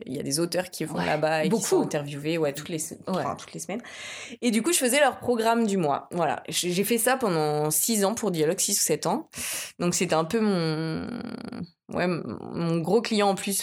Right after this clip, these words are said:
Speaker 1: que je, j'avais en freelance. Bah, du coup, j'ai, j'ai, je me suis dit, je vais quand même essayer de lancer le truc, pas pour tout de suite, mais je vais préparer bien mes affiches parce que là, je, la, je les avais fait un peu vite fait parce que c'était pour Léon au début, je faisais ça, voilà.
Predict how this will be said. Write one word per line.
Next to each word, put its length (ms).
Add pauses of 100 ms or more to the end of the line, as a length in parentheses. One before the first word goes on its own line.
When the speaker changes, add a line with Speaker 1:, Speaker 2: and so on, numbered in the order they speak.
Speaker 1:
que 80
je, 240
j'avais 220
en 140
freelance. 440 (300)
Bah, 140
du 120
coup, 120
j'ai, 220
j'ai, 280 (220)
je 100
me 80
suis 200
dit, 400 (460)
je 140
vais 100
quand 160
même 180
essayer 300
de 100
lancer 320
le 60
truc, 300
pas 120
pour 200
tout 100
de 60
suite, 320
mais 100
je 80
vais 80
préparer 560
bien 380
mes 240
affiches 220
parce 120
que 100
là, 160
je, 120
la, 180
je 120
les 140
avais 140
fait 120
un 100
peu 100
vite 220
fait 100
parce 140
que 100
c'était 220
pour 180
Léon 240
au 60
début, 280
je 60
faisais 280
ça, 240
voilà. 220